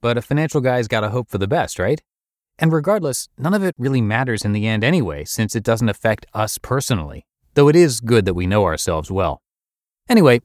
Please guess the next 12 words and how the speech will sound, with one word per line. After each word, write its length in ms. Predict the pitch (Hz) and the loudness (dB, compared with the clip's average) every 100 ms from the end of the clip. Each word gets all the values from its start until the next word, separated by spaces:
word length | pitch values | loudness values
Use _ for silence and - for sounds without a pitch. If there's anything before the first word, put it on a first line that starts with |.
| _ | _
I'm 180 | - 123 | -4 -2
rambling. 380 | 107 92 82 73 - _ _ _ | 0 -2 -6 -12 -16 _ _ _
The 100 | 156 | -6
takeaway 420 | - 254 143 98 | -2 0 0 -2
today, 360 | - 90 80 80 _ | -4 -6 -4 -6 _
especially 560 | - - 175 143 113 104 | -6 -2 -2 -2 -2 -2
after 240 | 101 98 | -4 -6
celebrating 680 | - 107 95 95 95 92 87 | -6 -4 -4 -4 -4 -4 -4
the 120 | 85 | -4
day 240 | 104 90 | -2 -2
of 100 | 85 | -4
Thanksgiving 840 | - 113 98 90 - 117 87 85 | -6 -8 -8 -10 -4 -4 -4 -6